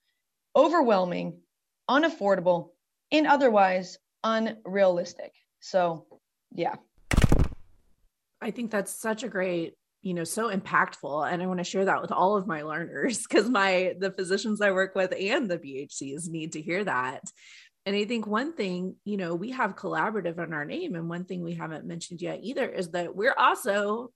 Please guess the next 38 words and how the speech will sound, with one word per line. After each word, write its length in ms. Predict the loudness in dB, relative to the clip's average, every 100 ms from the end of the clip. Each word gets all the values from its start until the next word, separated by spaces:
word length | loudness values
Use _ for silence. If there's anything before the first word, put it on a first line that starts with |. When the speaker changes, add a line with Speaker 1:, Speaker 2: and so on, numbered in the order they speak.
| -10
Speaker 2:
you 120 | -8
know, 240 | -6 -6
um, 160 | -6 -6 -6 2
all 200 | 6 6
of 80 | 6
us 200 | 4 2
here 460 | -4 -6 -4 -6 -6
in 140 | -8
this 240 | -6 -8 -10 -8
call 280 | -4 0
are 200 | 0 -2
B 220 | -4 -6 -6
H 140 | -6
Cs, 400 | -4 0 0 0
and 120 | -4
I 80 | -8
think 320 | -6 -6 -8 _
the 380 | -10 -6 -4 -6 -8
most 340 | 0 2 2 -2
of 60 |
our 160 | -2 -4
listeners 420 | -6 -8 -12 -8
are, 260 | -6 -4 -4 -8 -20 _
but 100 | -8
we're 180 | 4 6
not 180 | 6 4
the 60 | 2
only 220 | 0 2
ones 420 | 4 4 0 -4 -2
on 160 | -2
the 60 | 0
treatment 420 | 2 2 0 -8
team 380 | -4 -2 -2 2
working 320 | 2 0 -8
with 100 | -8
these 180 | -8 -4
people 300 | -4 0 2
either. 480 | 0 -2 -8 -8